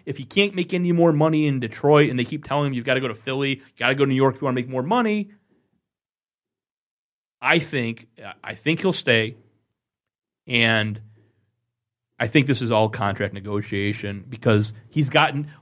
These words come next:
he's got no other alternative here. He's not going to one oh five one.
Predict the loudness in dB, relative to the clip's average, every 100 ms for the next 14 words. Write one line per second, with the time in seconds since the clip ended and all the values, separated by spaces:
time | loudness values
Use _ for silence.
0 | _ _ -8 -2 0 0 0 0 0 2
1 | 0 -2 -6 -8 -8 -8 -14 -20 -20 -20
2 | _ _ _ _ _ _ -8 -6 0 0
3 | 0 -2 -2 -2 -4 -8 -12 -12 -12 -12
4 | -20 -20 _